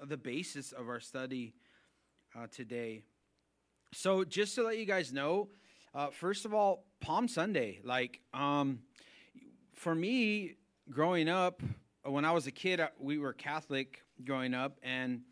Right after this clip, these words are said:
so Palm Sunday is very, a very important day for the Catholic, um, faith. And, um, but for me, it was always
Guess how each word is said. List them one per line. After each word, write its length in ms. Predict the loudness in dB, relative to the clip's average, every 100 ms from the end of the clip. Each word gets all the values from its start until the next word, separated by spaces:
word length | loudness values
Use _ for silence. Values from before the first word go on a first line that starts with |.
| _ _ -20 _
so 460 | -2 2 2 2 -4
Palm 260 | -2 0 2
Sunday 360 | 0 2 2 2
is 120 | 0
very, 600 | 0 2 4 2 0 -6 -10
a 80 |
very 240 | -4 0 0
important 580 | -2 -2 -2 0 -4 -6 _
day 320 | -4 0 0 -2
for 300 | -2 -2 -2
the 100 | -4
Catholic, 540 | -4 -4 -4 -8 -8 -20 _
um, 220 | -8 -8 -8
faith. 440 | -2 0 0 -8 _ -20 -20 -16 -4
And, 500 | -2 0 0 -2 -6 _ _ _ _ _ _ _ -6
um, 240 | -2 -2 0
but 200 | -2 0
for 120 | -2
me, 300 | 2 4 4
it 80 | 4
was 140 | 2
always 600 | 2 4 6 2 -2